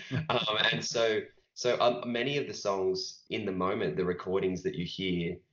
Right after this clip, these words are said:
Speaker 2: things that happened just in that moment and were things that we didn't try and put our hands on too much, but actually just wanted to,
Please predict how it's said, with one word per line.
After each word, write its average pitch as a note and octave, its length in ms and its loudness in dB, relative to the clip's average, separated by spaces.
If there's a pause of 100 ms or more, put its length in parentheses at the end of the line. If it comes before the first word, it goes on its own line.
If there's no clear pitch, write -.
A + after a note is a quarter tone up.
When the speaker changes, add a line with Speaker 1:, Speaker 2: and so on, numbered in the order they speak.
(260)
Speaker 2:
things F#2 440 2
that F2+ 160 2
happened F2+ 500 -2 (100)
just - 460 -2 (300)
in F#2+ 180 -2
that E2 160 -4
moment E2 360 -2 (140)
and E2+ 260 -2
were E2+ 160 0
things E2 360 -2
that D#2 160 0
we F2 120 0
didn't D#2+ 320 0 (180)
try F2 320 2
and E2+ 140 0
put F2+ 140 -4
our F2+ 100 4
hands F#2+ 280 0
on F#2+ 140 -2
too F#2+ 200 -2
much, E2+ 460 -2 (320)
but F2 120 0
actually F#2 420 0
just E2+ 300 -4
wanted E2+ 280 -2
to, E2 360 -4